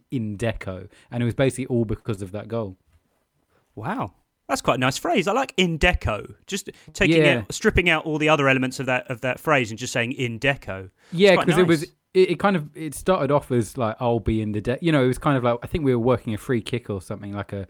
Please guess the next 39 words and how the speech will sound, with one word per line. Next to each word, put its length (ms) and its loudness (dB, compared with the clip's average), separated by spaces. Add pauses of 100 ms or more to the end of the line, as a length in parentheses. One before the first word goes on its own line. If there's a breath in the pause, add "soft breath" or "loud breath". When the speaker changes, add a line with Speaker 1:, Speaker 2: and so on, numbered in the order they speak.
Speaker 2:
Hmm. 240 -10
Speaker 1:
free 160 0
kick 240 -6
routine. 680 -4
And, 360 -6
uh, 260 -4
yeah, 300 0
obviously 300 -4
when 180 0
you're 120 -4
on 100 -6
the 40 -8
pitch, 240 -10
you 60 -12
just 180 -10
shout, 320 -6
"In 220 -4
Deco," 480 -8 (280 soft breath)
and 140 -6
everyone 220 -6
knew 160 -6
what 120 -8
it 80 -12
meant. 280 -12 (920 loud breath)
Speaker 2:
Um, 280 2
similarly, 640 2
um, 460 4
the, 220 -4
the 80 -2
phrase 320 0
"taking 460 0
a 60 4
game 400 2
by 100 2
the 100 -2
scruff 460 2
of 160 0
the 120 2
neck." 500 -2